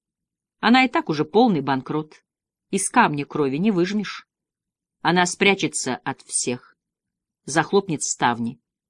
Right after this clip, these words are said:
будет только выходить к обеду. Последнее время у нее появилось ощущение, что за ней следят, но, проводя рекогносцировку, никого не видит. Она стала осторожнее, как только можно.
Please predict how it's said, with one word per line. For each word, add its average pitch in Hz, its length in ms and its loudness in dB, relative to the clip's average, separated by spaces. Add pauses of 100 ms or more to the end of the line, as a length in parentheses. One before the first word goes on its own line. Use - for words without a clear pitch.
(440)
будет 247 260 2
только 196 240 0
выходить 147 420 -4
к - 80 -16
обеду. 107 420 -10 (1200)
Последнее 285 400 6
время 330 260 6
у 302 40 6
нее 294 140 2
появилось 269 400 0
ощущение, 262 520 0
что 233 160 2
за 233 160 6
ней 233 120 6
следят, 233 520 2
но, 180 280 0 (360)
проводя 190 480 4
рекогносцировку, 185 1200 2 (500)
никого 208 320 0
не 285 160 4
видит. 131 480 -4 (1040)
Она 175 180 0
стала 185 280 2
осторожнее, 131 720 -2
как - 200 -12
только 147 280 -6
можно. 117 460 -6